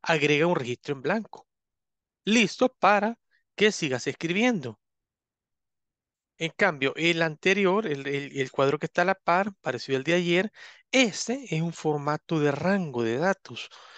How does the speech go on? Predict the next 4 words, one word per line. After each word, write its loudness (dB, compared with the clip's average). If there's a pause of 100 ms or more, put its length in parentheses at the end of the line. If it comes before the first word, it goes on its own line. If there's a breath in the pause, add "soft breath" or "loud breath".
(540 loud breath)
Lo 4
que 4
vayas 4
agregando 0